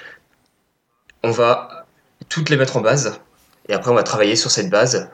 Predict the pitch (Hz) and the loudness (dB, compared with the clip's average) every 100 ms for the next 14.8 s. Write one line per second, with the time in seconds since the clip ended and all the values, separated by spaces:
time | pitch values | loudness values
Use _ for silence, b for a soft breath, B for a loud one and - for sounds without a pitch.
0 | - - 101 101 101 98 - 117 123 131 | -12 -6 -4 -2 -4 -4 -4 -2 -2 -2
1 | 101 101 - 113 110 113 - - - 180 | -2 -2 -2 0 2 0 -6 -18 -16 -16
2 | - - - _ _ - 101 110 123 92 | -16 -20 -20 _ _ -8 -6 0 0 0
3 | 95 113 - 104 101 - 104 - 95 - | -6 -10 -6 -4 -2 -2 -2 -2 0 0
4 | 147 - - _ _ _ B B B - | -2 -10 -14 _ _ _ B B B -12
5 | 92 95 92 90 107 147 B B B B | -10 -10 -6 -2 -2 -4 B B B B
6 | B B - - 95 82 - 110 110 101 | B B -16 -10 -6 -4 -4 -2 -2 0
7 | 110 120 95 95 92 123 107 - 104 101 | 0 -2 -4 -2 -2 -2 -6 -4 -4 -2
8 | 87 - _ - - 95 98 101 104 - | -8 -10 _ -14 -8 -2 0 2 0 -2
9 | 101 95 95 95 104 110 - - _ - | -6 -6 -4 -2 0 0 -2 -6 _ -10
10 | 101 98 98 104 104 95 98 - 104 113 | -4 -4 -4 -8 -4 -4 -4 -2 0 0
11 | - 92 85 - _ - 101 92 90 90 | 0 -4 -4 -12 _ -8 -4 -2 -2 -4
12 | - 95 98 104 107 - 113 98 117 - | -4 0 2 0 -2 -2 0 0 -2 -4
13 | 98 92 101 98 95 - 98 95 101 90 | -6 -2 0 -2 -6 -8 -2 0 0 -4
14 | - 104 101 98 - 98 71 - | -6 -8 -6 -8 -8 -10 -10 -18